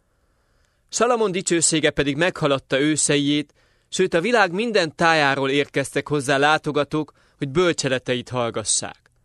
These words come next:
Nem véletlen tehát, hogy épp Salamon, aki maga is bölcsességet kért egykor Istentől,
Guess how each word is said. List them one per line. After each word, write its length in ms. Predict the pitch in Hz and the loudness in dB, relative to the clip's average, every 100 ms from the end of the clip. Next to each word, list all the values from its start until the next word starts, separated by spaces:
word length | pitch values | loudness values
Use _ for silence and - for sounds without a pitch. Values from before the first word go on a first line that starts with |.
| _ _ _ _ - | _ _ _ _ -4
Nem 240 | 240 220 | 0 2
véletlen 500 | 175 160 135 135 127 | 2 2 2 -2 -2
tehát, 300 | 143 143 143 | 0 2 0
hogy 160 | 143 170 | -2 -2
épp 160 | 196 | 0
Salamon, 560 | - 214 202 139 143 143 | 2 2 2 2 -2 -4
aki 220 | 147 - 175 | -8 -4 -2
maga 260 | 220 170 | 0 2
is 140 | 151 123 | 0 0
bölcsességet 800 | 156 160 151 135 - 131 131 - | 0 0 -2 -4 -2 -2 -4 -4
kért 240 | 139 127 | -6 -2
egykor 300 | 151 - 135 | -4 -2 -6
Istentől, 600 | 165 - 151 135 147 143 | -4 -2 -4 -2 -2 -2